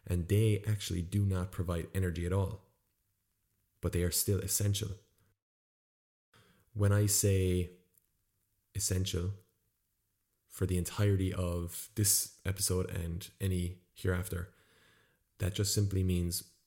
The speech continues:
nutritionally speaking, that you need to consume it through your diet because you cannot produce sufficient amounts endogenously in the body. That's a fancy ass word now, endogenously.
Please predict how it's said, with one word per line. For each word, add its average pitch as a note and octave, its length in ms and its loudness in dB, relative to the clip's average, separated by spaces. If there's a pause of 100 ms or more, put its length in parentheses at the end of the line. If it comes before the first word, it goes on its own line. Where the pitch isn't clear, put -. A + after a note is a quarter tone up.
(200)
nutritionally F#2 520 0
speaking, F2 480 -4
that - 160 -6
you F2 120 -2
need F2+ 300 0
to - 60 -10
consume F#2 400 -2
it F2+ 80 -4
through F2 160 -6
your E2+ 100 -2
diet F#2+ 420 0 (260)
because F2+ 340 -2
you F2+ 280 0 (120)
cannot F2+ 480 -2 (400)
produce - 800 -2 (500)
sufficient - 540 -2
amounts E2+ 460 -2 (100)
endogenously F2 1000 0 (200)
in F2+ 120 0
the E2 60 0
body. - 340 -4 (1600)
That's F2 160 -4
a G2 60 -2
fancy E2+ 500 -2
ass - 220 -4
word F2 220 -4
now, F2 200 -6 (120)
endogenously. F2 680 -4